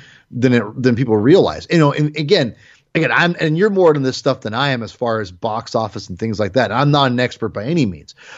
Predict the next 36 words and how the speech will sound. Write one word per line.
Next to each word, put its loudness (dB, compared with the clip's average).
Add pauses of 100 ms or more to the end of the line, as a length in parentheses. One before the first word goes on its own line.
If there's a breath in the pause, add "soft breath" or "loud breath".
(100)
but 2
from 0
my 2
own 2
eyes 0
and -4
my -4
own, 0
like, -4
kinda 0
just -6
my -4
own 0
general 2
feelings -2
is -2
that 2 (580 soft breath)
when 0
you 4
put 2
something -2
like -2
Deadpool, 2
an 2
R-rated 0
movie, 2
out 2
in -8
February 0 (320 soft breath)
that 2
doesn't 0
have 0
a 4
lot 4
of -4
competition, -4